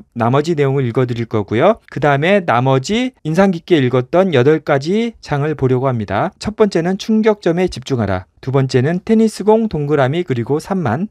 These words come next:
세 번째는 오 분 안에 증명하라. 네 번째는 속도를 올려야 할 때는 언제인가.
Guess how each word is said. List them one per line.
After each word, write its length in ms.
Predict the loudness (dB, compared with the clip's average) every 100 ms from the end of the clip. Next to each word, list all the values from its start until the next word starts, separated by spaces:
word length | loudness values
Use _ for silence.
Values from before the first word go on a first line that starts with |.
| _
세 160 | -2 2
번째는 500 | 2 2 2 0 0
오 180 | 2 2
분 180 | 2 2
안에 220 | 2 0
증명하라. 640 | 0 0 0 0 -2 -4 -4
네 140 | -2
번째는 540 | 0 0 0 0 -2
속도를 500 | -4 -2 2 4 4
올려야 320 | 4 2 2 0
할 100 | 0
때는 260 | -4 -4
언제인가. 680 | -4 -2 -4 -4 -2 -2 -2